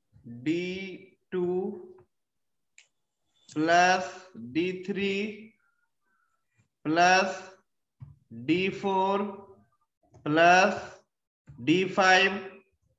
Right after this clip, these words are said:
प्लस डी सिक्स प्लस डी सेवन प्लस डी एट प्लस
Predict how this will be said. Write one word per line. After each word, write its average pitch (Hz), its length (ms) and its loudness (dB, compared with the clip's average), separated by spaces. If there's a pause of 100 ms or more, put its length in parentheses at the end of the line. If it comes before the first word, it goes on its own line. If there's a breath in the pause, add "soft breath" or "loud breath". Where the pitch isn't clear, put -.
(440)
प्लस 185 760 2 (400)
डी 160 400 0
सिक्स 202 680 -2 (960)
प्लस 185 680 0 (1120)
डी 160 320 -2
सेवन 196 600 0 (1500)
प्लस 170 640 2 (800)
डी 175 420 -2
एट 202 540 -2 (640)
प्लस 175 640 0